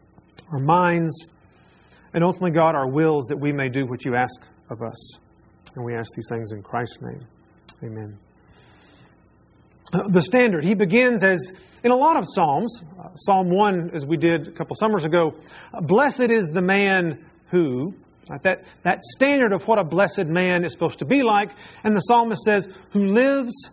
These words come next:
a life of integrity." Um, your version might say, um, "Whose way is blameless." Way in the Bible is a metaphor for the path we're on,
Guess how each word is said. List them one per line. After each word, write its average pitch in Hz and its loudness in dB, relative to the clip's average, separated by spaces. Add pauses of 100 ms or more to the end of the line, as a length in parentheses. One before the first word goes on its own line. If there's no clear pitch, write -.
(260)
a 180 -2
life 202 0
of 180 -4
integrity." 135 -6 (1200)
Um, 156 -4 (240)
your 196 2
version 180 0
might 185 0
say, 175 0 (200)
um, 160 -2
"Whose 170 -2
way 202 4
is 160 -2
blameless." 160 -2 (920)
Way 240 4
in 220 0
the 196 -4
Bible 202 4
is 165 -2
a 165 0
metaphor 180 0
for 170 0 (400)
the 170 -2
path 226 0
we're 196 2
on, 175 2